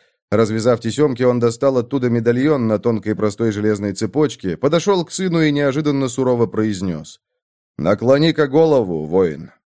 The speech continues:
Михаил сразу узнал эту вещь, подставил свету хилой лампочки свой бритый затылок. Отец надел ему на шею амулет и произнес: «Ни о чем не спрашивай, твой он по праву. Мне от деда достался, а тому от прадеда нашего.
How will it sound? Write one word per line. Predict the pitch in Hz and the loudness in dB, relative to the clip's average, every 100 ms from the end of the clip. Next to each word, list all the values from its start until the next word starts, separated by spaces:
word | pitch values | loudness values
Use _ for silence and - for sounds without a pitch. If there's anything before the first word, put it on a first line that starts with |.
| _ _ _ _ _ - | _ _ _ _ _ -2
Михаил | 120 131 185 208 202 | 0 2 2 4 2
сразу | 185 170 185 185 165 | 2 0 2 2 2
узнал | 156 143 156 | 0 0 2
эту | 147 131 | 2 0
вещь, | 120 123 87 - - | 0 0 -2 -6 0
подставил | 127 - - 160 151 | 0 2 2 2 2
свету | 120 131 151 147 | 0 0 0 0
хилой | 120 131 139 135 | -2 0 2 2
лампочки | 143 139 123 117 120 | 2 0 -4 -4 -4
свой | 110 113 113 | 0 0 0
бритый | 110 107 107 | -2 -2 -2
затылок. | 98 - 87 73 - _ _ _ | -4 -4 -6 -6 -12 _ _ _
Отец | 87 113 147 151 | 0 2 4 2
надел | 135 131 151 143 | 0 2 2 4
ему | 139 139 | 2 2
на | 135 | 0
шею | 123 139 131 | 2 2 4
амулет | 127 131 147 127 | 2 2 0 0
и | |
произнес: | 107 113 117 104 85 71 - _ _ _ - | -2 -2 0 -2 -6 -8 -18 _ _ _ -2
«Ни | 92 147 | 2 4
о | 165 | 4
чем | - 170 170 151 | 4 2 4 2
не | |
спрашивай, | 135 120 127 127 - 80 71 71 _ _ | 0 0 2 2 0 -8 -12 -14 _ _
твой | - 113 139 | -2 4 4
он | 135 120 | 4 2
по | 127 | 0
праву. | 120 135 120 85 78 _ _ _ - | 2 2 2 -2 -10 _ _ _ -4
Мне | 113 165 151 | 0 2 2
от | 107 | 2
деда | 127 156 | 0 0
достался, | 127 120 - 123 104 - 80 78 | 2 0 2 2 0 -2 -4 -2
а | 104 | 0
тому | 127 147 | 0 2
от | 147 113 | 0 0
прадеда | 123 123 104 92 | 0 0 0 -4
нашего. | 85 76 73 76 82 | -6 -10 -12 -14 -16